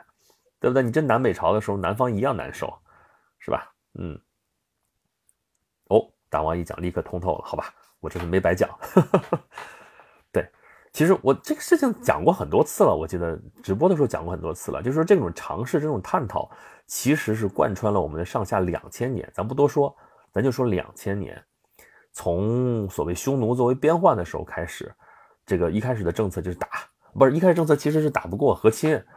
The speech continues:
对吧？中-，这个中原先认个怂，然后后面就力量强硬了起来就打，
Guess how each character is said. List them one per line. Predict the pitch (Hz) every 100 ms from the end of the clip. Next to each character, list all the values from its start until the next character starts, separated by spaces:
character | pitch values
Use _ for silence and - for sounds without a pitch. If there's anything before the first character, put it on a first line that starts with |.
| - -
对 | -
吧？ | 104 82
中-， | - -
这 | 131
个 | 127
中 | 127 147
原 | 135
先 | 139 160
认 | 165
个 | 110
怂， | 98 78 120 - _ _ - _ _
然 | -
后 | -
后 | 185
面 | 160 156 151 147
就 | 156
力 | 143 101 101 85 156
量 | 131 117
强 | - 117
硬 |
了 | 139
起 | 110 98
来 |
就 | 101
打， | 104 - - 80